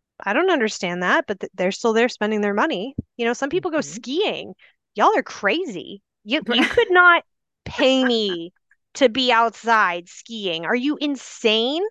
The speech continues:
Speaker 1: But you know what? Good for you. Good for you. I don't, I don't yuck on other people's yum. Like, I don't get it, but good for you. So anyway, same thing with, uh, my <laughs> seasonal package. Like, even if you don't get it,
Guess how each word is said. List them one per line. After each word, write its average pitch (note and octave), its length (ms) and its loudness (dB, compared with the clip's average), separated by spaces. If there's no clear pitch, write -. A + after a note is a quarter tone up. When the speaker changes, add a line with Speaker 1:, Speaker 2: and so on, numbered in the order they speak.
Speaker 1:
But D4 80 -6
you D#4+ 60 2
know F4+ 80 4
what? G#4 160 2
Good F#4+ 140 -2
for - 120 -8
you. F3 280 -6
Good G4 160 -8
for - 80 -4
you. G3 320 -2
I C4 120 2
don't, E4 260 0
I A#3+ 80 -2
don't D#4+ 160 0
yuck B3+ 220 0
on G#3+ 80 0
other G3 180 -2
people's G3+ 400 -10
yum. F#3+ 360 -2
Like, G3+ 280 -4
I A#3+ 100 2
don't B3 180 0
get C4 160 2
it, C4 160 2
but F#3+ 120 -8
good A3 140 -6
for G#3 120 -6
you. F3 180 -4
So C#4 160 4
anyway, A#3 340 2
same D#4 200 0
thing D4 140 0
with, B3+ 220 2
uh, A#3 180 4
my B3 140 2
<laughs> - 100 -4
seasonal A#3 300 0
package. G3 540 -6
Like, F#3+ 260 -6
even A#3+ 180 -4
if D4 120 -6
you D4 60 -2
don't D4+ 180 0
get D#4 180 2
it, G#3 180 -2